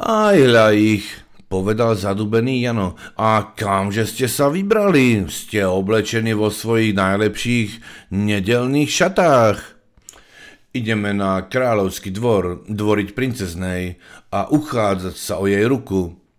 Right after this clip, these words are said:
Či nevieš, o čom sa rozpráva po celej krajine?“ A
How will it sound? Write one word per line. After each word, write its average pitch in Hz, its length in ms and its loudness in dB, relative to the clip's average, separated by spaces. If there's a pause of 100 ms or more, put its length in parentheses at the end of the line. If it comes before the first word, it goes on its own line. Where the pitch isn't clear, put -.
Či 131 240 2
nevieš, 110 560 2
o 127 80 -4
čom 135 160 2
sa 110 160 -2
rozpráva 107 640 0
po 101 160 -8
celej 104 320 -2
krajine?“ 110 640 -2 (720)
A 92 80 -4